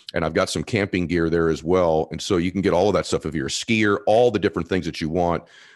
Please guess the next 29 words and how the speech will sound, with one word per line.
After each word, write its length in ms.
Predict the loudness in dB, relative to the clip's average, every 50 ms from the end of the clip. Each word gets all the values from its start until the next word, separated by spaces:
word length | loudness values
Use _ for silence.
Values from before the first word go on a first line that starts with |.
| _ _ -4
Um, 360 | -2 0 0 0 -2 -4 -6 -6 -4
and 160 | -2 -2 0
what's 160 | 0 -2 -2
cool 260 | 0 2 4 4 6
is 180 | 6 4 2 2
when 120 | 0 0
you 80 | 2 4
go 80 | 4 4
to 60 | 4
the 80 | 2 0
backcountry 580 | 2 2 2 2 2 0 -2 0 0 0 0
dot 260 | 2 2 2 2 0 -2
com, 400 | -2 0 0 2 0 0 -2 -6 _ _ _ _ _ _ -20 _ _ _ _ -2
you're 120 | 2 2
also 300 | 2 2 2 2 0 0
connecting, 480 | 0 0 -2 0 0 0 -2 -2 -2 -2
if 100 | -2 -2
you 60 | 0
go 140 | 0 0 2
by 160 | 2 2 0
phone, 360 | 0 0 0 2 2 0 0
to 120 | -2 -4 -4
a 20 |
former 300 | -2 0 0 2 2 2
Olympian 420 | 2 2 2 0 0 0 0 0 0
that's 160 | 0 -2 -2
giving 220 | -2 -4 -2 -2
you 80 | -4 -4
counsel. 580 | -4 -4 -2 -2 -2 -4 -2 -2 -2 -2 -4